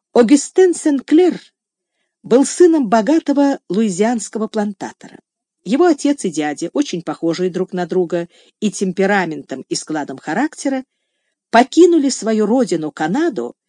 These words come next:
и поселились один на прекрасной ферме в Вермонте, другой на большой плантации в Луизиане. Мать Агюстена, семья которой эмигрировала в Луизиану ещё в те времена,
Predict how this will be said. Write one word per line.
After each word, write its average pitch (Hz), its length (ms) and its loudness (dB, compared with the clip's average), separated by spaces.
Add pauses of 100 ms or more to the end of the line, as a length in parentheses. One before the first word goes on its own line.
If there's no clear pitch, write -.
(300)
и 233 80 0
поселились 302 800 2 (320)
один 240 480 4
на 190 100 0
прекрасной 170 640 -4
ферме 151 440 -4
в 147 80 -10
Вермонте, 269 720 0 (460)
другой 240 440 6
на 339 100 4
большой 277 360 0
плантации 240 880 -2
в 160 80 -8
Луизиане. 180 720 -4 (640)
Мать 320 540 0
Агюстена, 175 760 -6 (400)
семья 220 420 0
которой 185 500 -4
эмигрировала 185 920 0
в 156 80 -12
Луизиану 175 580 0
ещё 170 280 -2
в - 80 -10
те 196 200 -2
времена, 175 540 -2